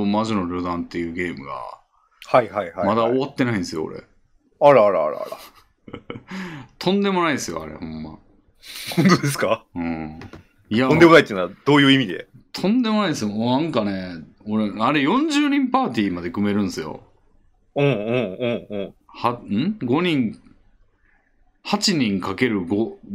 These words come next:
Speaker 1: 五の枠があって。
Speaker 2: ああ、そんなに感じなんですね。
Speaker 1: そう。
Speaker 2: すげえ。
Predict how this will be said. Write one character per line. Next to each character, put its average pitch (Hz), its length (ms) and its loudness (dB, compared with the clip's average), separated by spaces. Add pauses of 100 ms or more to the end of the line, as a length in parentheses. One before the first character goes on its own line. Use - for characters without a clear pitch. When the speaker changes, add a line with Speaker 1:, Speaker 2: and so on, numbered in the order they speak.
Speaker 1:
五 131 720 0
の 123 260 2
枠 117 280 0
が 82 100 -6
あ 82 40 -10
っ - 40 -16
て。 - 420 -10 (240)
Speaker 2:
あ 147 680 12
あ、 131 40 2
そ 185 140 -4
ん 202 60 0
な 220 60 6
に 208 100 0 (300)
感 170 180 12
じ 170 60 0
な 165 80 2
ん - 40 -6
で - 60 -16
す 98 100 -8
ね。 - 60 -8
Speaker 1:
そ - 200 -2
う。 - 40 0
Speaker 2:
す 110 140 0
げ 135 100 2
え。 - 240 0